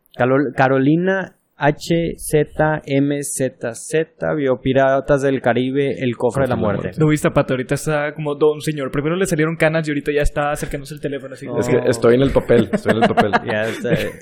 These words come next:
Speaker 1: está actuando, está actuando.
Speaker 3: Está... La, El Cofre de la Muerte es la primera, ¿verdad?
Speaker 1: La segunda.
Speaker 2: No, es la
Speaker 3: La segunda.
Speaker 2: segunda. No, hombre,
Speaker 1: Es-,
Speaker 2: salta Q.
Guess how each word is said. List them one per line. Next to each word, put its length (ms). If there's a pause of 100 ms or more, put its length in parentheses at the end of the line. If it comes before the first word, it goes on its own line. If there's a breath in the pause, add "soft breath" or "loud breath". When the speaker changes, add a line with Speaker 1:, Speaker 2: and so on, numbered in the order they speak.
Speaker 1:
está 200
actuando, 360
está 160
actuando. 320
Speaker 3:
Está... 120 (680 loud breath)
La, 120
El 140
Cofre 220
de 40
la 80
Muerte 260
es 60
la 80
primera, 280
¿verdad? 200
Speaker 1:
La 100
segunda. 300
Speaker 2:
No, 120
es 60
la 40
Speaker 3:
La 40
segunda. 360
Speaker 2:
segunda. 200 (160)
No, 100
hombre, 240
Speaker 1:
Es-, 100
Speaker 2:
salta 300
Q. 280